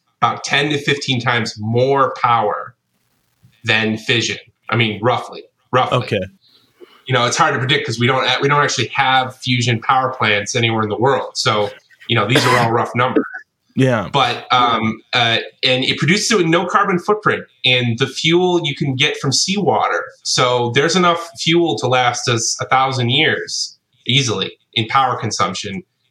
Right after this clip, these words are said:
Speaker 1: in the oceans. Um, so thousands of years, I should say. And the other thing is that you can use fusion for fusion rockets,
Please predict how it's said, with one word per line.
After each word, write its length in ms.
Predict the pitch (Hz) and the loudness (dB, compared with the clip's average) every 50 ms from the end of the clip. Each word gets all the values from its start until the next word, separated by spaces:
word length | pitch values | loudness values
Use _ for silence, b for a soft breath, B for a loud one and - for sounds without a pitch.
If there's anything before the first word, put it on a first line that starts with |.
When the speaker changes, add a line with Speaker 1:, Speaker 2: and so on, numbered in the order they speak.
| _ | _
Speaker 1:
in 140 | - 127 123 | -2 0 2
the 100 | 120 120 117 | 2 2 2
oceans. 460 | 113 117 - - 104 87 - - - - | 2 0 -2 -2 -4 -6 -6 -8 -4 0
Um, 320 | 117 113 113 110 107 - - b b b b b b | 0 0 0 0 -4 -6 -8 b b b b b b
so 580 | - - 151 139 131 127 123 110 - - - _ _ _ - | -2 0 2 2 2 2 0 -2 -4 -10 -12 _ _ _ -2
thousands 460 | - 135 135 139 135 131 131 113 110 | 0 0 2 2 0 0 0 0 0
of 100 | 104 92 | 0 0
years, 280 | 101 95 95 92 - 104 | 0 -2 -2 -2 -4 -6
I 40 | 104 | -6
should 200 | - - - - | -6 -6 -8 -6
say. 180 | - - - - _ b b b b b b b b b b | -6 -6 -6 -8 _ b b b b b b b b b b
And 300 | 139 135 135 135 135 135 | 0 2 2 2 0 0
the 80 | 143 | 0
other 140 | 165 180 190 | 0 0 0
thing 220 | 180 - 202 180 160 | 0 0 0 2 2
is 220 | 156 143 131 - | 0 0 0 0
that 220 | - 135 127 127 127 139 | 0 0 0 0 -2 -2
you 160 | 139 156 147 | -6 -6 -4
can 480 | - - 175 151 147 139 135 131 131 - | -2 -2 0 0 0 -2 -4 -4 -6 -8
use 480 | 127 123 117 127 151 175 196 208 196 - | -6 -4 -2 0 2 2 2 0 0 -2
fusion 400 | - 170 156 151 139 156 139 127 | -2 0 0 0 0 0 -2 -2
for 140 | - 131 123 | -2 -4 -4
fusion 460 | - - 156 156 147 139 143 123 117 | -4 -2 -2 -2 0 0 0 0 2
rockets, 880 | 117 117 123 135 139 - - 107 - - - - - - - - - | 2 2 2 2 0 -2 -6 -10 -12 -10 -8 -6 -6 -4 -6 -8 -10